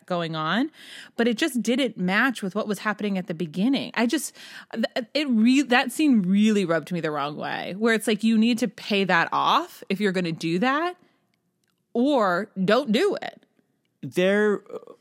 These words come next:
Speaker 2: and, and I don't know if I necessarily would wanna read this book, but it would, it would have made more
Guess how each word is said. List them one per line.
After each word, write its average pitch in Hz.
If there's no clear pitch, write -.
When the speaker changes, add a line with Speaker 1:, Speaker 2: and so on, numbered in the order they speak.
Speaker 2:
and, 185
and 190
I 190
don't 226
know 240
if 233
I 208
necessarily 175
would 139
wanna 135
read 156
this 117
book, -
but 170
it 175
would, 160
it 160
would 156
have 156
made 156
more 156